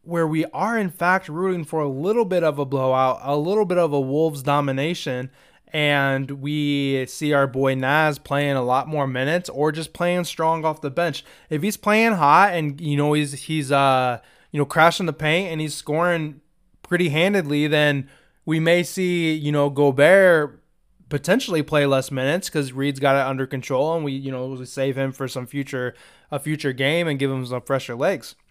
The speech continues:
Boy, would this be fantastic if, like, Gobert was announced to be questionable or out or something like that. This number would skyrocket. Uh, so Naz Reid over thirteen and a half points. Love it. If it ends up fourteen and a half or fifteen, I'm cool with it. I don't know where it falls.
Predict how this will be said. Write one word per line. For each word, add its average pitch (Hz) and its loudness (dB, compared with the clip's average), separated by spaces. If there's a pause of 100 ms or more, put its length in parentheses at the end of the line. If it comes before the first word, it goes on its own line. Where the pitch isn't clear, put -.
(720)
Boy, 190 4
would 175 2
this 175 -2
be 180 -4
fantastic 156 0
if, 131 -2
like, 131 0
Gobert 135 0
was 123 -2
announced 127 -4
to - -18
be 117 -14
questionable 120 -8
or 110 -8
out 135 0
or 113 -14
something 117 -6
like 110 -14
that. 120 -6
This 120 -12
number 123 -8
would 117 -14
skyrocket. 135 -2 (440)
Uh, 127 2
so 139 0
Naz 151 4
Reid 160 0
over 151 0
thirteen 147 -2
and - 2
a 135 2
half 135 0
points. 165 0 (260)
Love 147 2
it. 156 2
If 135 -4
it 147 2
ends 165 -2
up 170 2
fourteen 165 -4
and 151 0
a - 0
half 147 0
or 127 -4
fifteen, 147 -4
I'm 127 -4
cool 156 0
with 147 -2
it. 143 0
I 127 -2
don't 139 0
know 139 0
where 135 2
it 113 -4
falls. 135 0